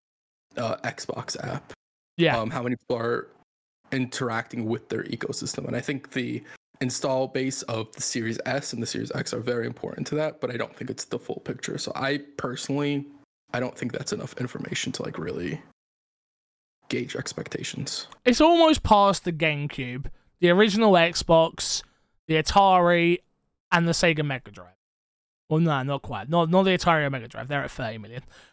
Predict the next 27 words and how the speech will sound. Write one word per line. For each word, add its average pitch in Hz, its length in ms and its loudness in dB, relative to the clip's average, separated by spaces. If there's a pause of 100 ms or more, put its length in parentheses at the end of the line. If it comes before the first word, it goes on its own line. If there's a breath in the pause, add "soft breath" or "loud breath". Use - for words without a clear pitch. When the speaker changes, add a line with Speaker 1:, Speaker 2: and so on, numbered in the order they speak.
(120 soft breath)
Speaker 2:
I 202 80 8
think 339 400 6
after, 285 400 6
once 269 340 4
this, 330 200 6
they 208 160 6
said 185 200 6
the 180 80 4
next 208 240 4
console 190 320 2
was 165 80 2
not 170 160 4
coming 160 280 2
also 151 420 0 (340 soft breath)
till 170 120 4
twenty 175 300 4
twenty-eight. 160 520 -2 (880)
Speaker 1:
Yeah. 113 240 -4 (140)
Speaker 2:
is 170 200 0
their 156 320 2
next 160 420 -2
generation, 151 560 -2
they 175 160 2
see 180 180 2
it 180 100 4
as. 202 260 2 (680 soft breath)
Um, 202 360 6